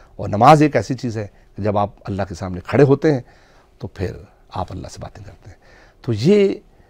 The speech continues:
एक खूबसूरत महीना जिसमें कुरान मजीद उतरा इंसानों की हिदायत के लिए, इंसानों की कामयाबी के लिए। अ, कुरान मजीद को इसमें पढ़ना बहुत ज़रूरी है। अ, नाज़रे की शक्ल में भी और समझ के। अ, कुरान मजीद का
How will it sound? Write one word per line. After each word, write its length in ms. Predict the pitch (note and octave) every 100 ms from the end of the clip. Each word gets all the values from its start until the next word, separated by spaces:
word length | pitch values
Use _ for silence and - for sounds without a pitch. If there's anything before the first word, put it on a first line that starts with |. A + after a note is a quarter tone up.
| _ _ _ -
एक 140 | C#3 -
खूबसूरत 460 | - A#2 D3 C#3+
महीना 320 | B2+ G2+ G2+
जिसमें 240 | F#2+ F2 F#2+
कुरान 260 | - F#2+ G2
मजीद 240 | F2+ G2+
उतरा 360 | F#2+ G2 F2 E2 _ -
इंसानों 360 | G2 G2+ F#2+ F#2+
की 120 | F#2+
हिदायत 400 | F#2 F#2+ G#2+ G2+
के 120 | -
लिए, 340 | F2 F2+ E2 - - _ _ -
इंसानों 420 | G#2+ - G#2+ A2
की 100 | G2+
कामयाबी 500 | G2+ F#2 F2+ G#2+ B2 A#2+
के 120 | G#2
लिए। 340 | F#2 F#2 F2 - _ - - -
अ, 140 | -
कुरान 320 | - C3 B2+ D#3+
मजीद 260 | C3 D#3+
को 100 | E3
इसमें 220 | D#3+ D#3 B2 _
पढ़ना 200 | B2+ B2+ B2
बहुत 220 | A2 A2+
ज़रूरी 300 | G#2+ G#2+ G#2+
है। 160 | F#2 G2 - - - -
अ, 160 | G2
नाज़रे 340 | G2 G#2 A2+ C#3+
की 100 | D3
शक्ल 260 | - E3
में 120 | F3 F#3
भी 160 | A#3 B3+ _ - _ -
और 120 | D#3
समझ 360 | - C#3 C#3+
के। 120 | - -
अ, 840 | _ - - _ - - - A2+
कुरान 380 | A2+ D#3 E3 A#3+
मजीद 320 | C4 F#3+ A3
का 500 | - F3 F3 F3+ -